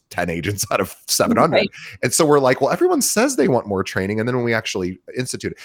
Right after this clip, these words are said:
Speaker 1: So, so I think what you said is actually quite smart, because if somebody says, like, "Oh, during negotiations, I absolutely love the back and forth," but, and you know that, or maybe they don't say that, but you can kinda get a sense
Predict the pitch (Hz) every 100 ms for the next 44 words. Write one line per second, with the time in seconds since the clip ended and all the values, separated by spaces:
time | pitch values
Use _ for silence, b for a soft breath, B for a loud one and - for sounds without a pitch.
0 | B - 151 131 - - - 131 - 202
1 | - 120 120 - 123 101 120 - 208 -
2 | 90 - - 139 101 95 - 117 107 -
3 | 143 135 117 110 104 - b b b _
4 | _ - _ _ _ 104 98 - _ _
5 | _ 139 131 110 117 139 123 117 104 -
6 | 127 139 104 98 - 98 113 95 107 -
7 | 98 107 87 92 87 87 90 92 85 -
8 | 175 127 92 104 - _ b b b 101
9 | 110 107 98 - _ _ _ _ _ 117
10 | 135 123 120 135 139 85 80 98 - _
11 | 117 120 147 165 147 95 98 127 151 -
12 | 101 90 85 98 120 117 - - 131 127
13 | 117 110 - 104 107 -